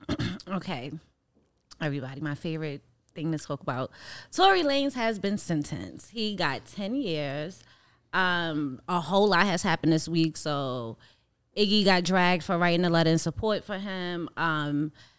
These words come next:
Meg went on to say, like, she hasn't had a day of peace since the situation happened. Um,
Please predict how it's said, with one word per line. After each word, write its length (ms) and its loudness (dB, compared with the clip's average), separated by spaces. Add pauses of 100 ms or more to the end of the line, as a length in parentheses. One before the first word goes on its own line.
(100)
Meg 360 4
went 200 2
on 200 2
to 100 0
say, 260 0
like, 200 0
she 140 0
hasn't 280 2
had 140 2
a 60 0
day 180 0
of 100 0
peace 640 -2
since 300 -4
the 60 -2
situation 600 -2
happened. 800 -2 (520)
Um, 680 -4